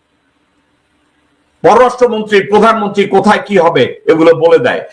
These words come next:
বাংলাদেশের বুকে তাদের মিলিটারি সরঞ্জামাদি যায়।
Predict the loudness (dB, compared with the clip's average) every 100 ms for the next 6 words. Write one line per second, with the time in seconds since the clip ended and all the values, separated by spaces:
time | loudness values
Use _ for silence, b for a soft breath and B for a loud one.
0 | B -2 -2 0 0 0 0 -2 2 0
1 | 0 0 0 0 -6 _ _ _ _ -2
2 | -2 0 0 -2 -12 -2 2 2 0 -2
3 | -4 -2 0 0 2 0 0 0 0 0
4 | 0 -2